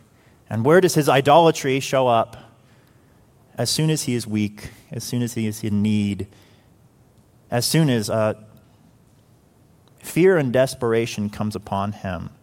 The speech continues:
after this life-threatening fall, he goes to his idol, Baal-zebub, the god of Ekron. All right.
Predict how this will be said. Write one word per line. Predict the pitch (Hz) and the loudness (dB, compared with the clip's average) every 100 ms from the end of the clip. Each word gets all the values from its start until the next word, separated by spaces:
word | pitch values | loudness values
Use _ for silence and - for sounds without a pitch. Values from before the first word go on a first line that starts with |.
| _ _ _ _ _ _ _ | _ _ _ _ _ _ _
after | - 107 | -10 -6
this | 120 117 | -4 0
life-threatening | 123 135 - 113 110 107 | 0 0 -2 -6 -4 -8
fall, | 101 92 92 90 | -6 -4 -2 -4
he | - 135 | -4 -4
goes | 131 107 107 - | 0 0 0 -4
to | - 98 98 101 - _ _ _ _ _ _ | -4 -2 -4 -6 -16 _ _ _ _ _ _
his | - 127 | -8 -4
idol, | 107 110 107 95 - _ | -2 -2 -2 -6 -10 _
Baal-zebub, | 110 110 143 180 156 143 135 127 110 - - - _ _ _ | -4 0 0 2 -2 -2 0 0 -2 -14 -20 -20 _ _ _
the | - | -12
god | 104 - 131 135 139 127 | -10 -4 0 2 0 -2
of | 113 - | -8 -10
Ekron. | - 117 - 110 92 85 - _ _ _ _ _ _ _ _ _ _ _ _ _ | -10 -10 -8 -8 -8 -12 -18 _ _ _ _ _ _ _ _ _ _ _ _ _
All | 104 | -10
right. | 92 | -10